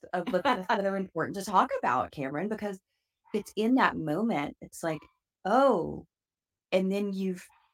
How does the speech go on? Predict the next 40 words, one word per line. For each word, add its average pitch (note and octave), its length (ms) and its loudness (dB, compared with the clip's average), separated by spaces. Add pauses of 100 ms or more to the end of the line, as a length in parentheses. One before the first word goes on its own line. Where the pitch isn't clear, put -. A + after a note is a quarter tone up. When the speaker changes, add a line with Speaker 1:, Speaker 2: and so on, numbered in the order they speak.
Speaker 1:
like, E3+ 320 -10
"Oh G3+ 120 -2
my G3 160 -2
gosh, F#3+ 320 0
I D#3+ 180 -4
do F3+ 220 -4
interrupt, D#3+ 640 -4
and D#3 140 -4
people F3 280 -6
have D#3+ 80 -12 (200)
called F#3 260 -4
me F#3+ 160 -2
on D3+ 180 0
it, D3 220 -4 (100)
and D3+ 380 0 (300)
now E3+ 220 2
I F#3 100 2
feel F#3 180 -2
really D#3+ 240 -2
bad, D#3 220 4
and D#3 100 0
I'm D3 100 0
ashamed, D3+ 480 -2
and D3 80 -2
I C#3+ 60 -6
feel C#3+ 200 -4
really D3 380 0 (180)
horrible D#3+ 480 0
about - 280 0
myself, D3 680 0
and D3 120 0
now C#3 140 0
I C#3 40 -4
feel D3+ 180 -2
really C#3+ 280 -2
embarrassed." C#3 920 -2 (500)
And F3+ 180 0
then F3 160 0
it's - 260 -6
like, D#3 240 0